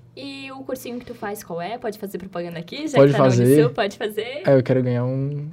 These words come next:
Speaker 1: Um desconto.
Speaker 2: um, é, um desconto aí do ano que vem, se precisar.
Speaker 1: Teremos parceria
Speaker 2: <laughs>
Speaker 1: também, Deon.
Speaker 2: Não tem problema, a gente usa a imagem aí. Eu faço o Deon pré-vestibular aqui em
Speaker 1: Uhum.
Speaker 2: Tubarão.
Speaker 1: E é bom? Tá sendo bom?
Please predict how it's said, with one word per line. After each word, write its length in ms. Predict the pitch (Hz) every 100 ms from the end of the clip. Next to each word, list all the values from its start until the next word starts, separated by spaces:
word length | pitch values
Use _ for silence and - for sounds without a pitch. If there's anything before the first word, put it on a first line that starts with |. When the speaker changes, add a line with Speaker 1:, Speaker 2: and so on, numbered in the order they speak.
| - _ -
Speaker 1:
Um 80 |
desconto. 300 | 220 - 139
Speaker 2:
um, 20 | 139
é, 420 | 139 135 135 120
um 60 | 123
desconto 420 | - 135 135 143
aí 300 | 131 123 135
do 220 | 139 135
ano 120 | 135
que 80 | 139
vem, 180 | 139 131
se 80 | 135
precisar. 460 | 139 135 156 110 107 - -
Speaker 1:
Teremos 280 | 226 233
parceria 540 | 240 233 156 - 185 185
Speaker 2:
<laughs> 0 |
Speaker 1:
também, 300 | - - 180
Deon. 280 | 175 170 - - 247 240 311 302 302 143
Speaker 2:
Não 100 | 139
tem 200 | 139 131
problema, 400 | 147 170 151 127
a 80 |
gente 520 | 113 120 123 139 151 160 175
usa 180 | 143 135
a 40 |
imagem 260 | 139 139 156
aí. 220 | 147 120 - - - -
Eu 140 | - 123
faço 340 | 135 131 -
o 80 | 147
Deon 180 | 147 151
pré-vestibular 600 | 151 147 156 151 147 143 -
aqui 140 | 135 -
em 20 |
Speaker 1:
Uhum. 60 | -
Speaker 2:
Tubarão. 260 | 123 110 107 -
Speaker 1:
E 60 | 220
é 80 |
bom? 240 | 196 220 415
Tá 120 | 285
sendo 280 | 269 202 180
bom? 280 | 175 254